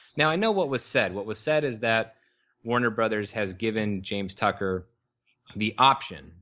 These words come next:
You know, he has the okay to make it R if that's what they decide to do, but that's not the decision that's actually been made yet.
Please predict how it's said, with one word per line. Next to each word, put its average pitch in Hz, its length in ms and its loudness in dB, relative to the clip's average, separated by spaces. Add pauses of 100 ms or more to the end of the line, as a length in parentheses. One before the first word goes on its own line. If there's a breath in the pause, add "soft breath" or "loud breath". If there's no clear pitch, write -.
You 98 120 -10
know, 82 220 -16
he 113 180 -8
has 113 240 0
the 107 160 -8
okay 98 580 -2
to 101 140 -10
make 98 240 -4
it 95 140 -6
R 92 440 -2
if 98 140 -6
that's 90 220 -6
what - 40 -16
they 92 100 -4
decide 87 300 -4
to 87 80 -4
do, 117 240 4
but 101 120 0
that's 95 220 0
not 101 480 2
the 101 120 -4
decision 92 460 -4
that's 85 180 -6
actually 90 480 -4
been 85 220 -6
made 127 220 6
yet. 90 320 0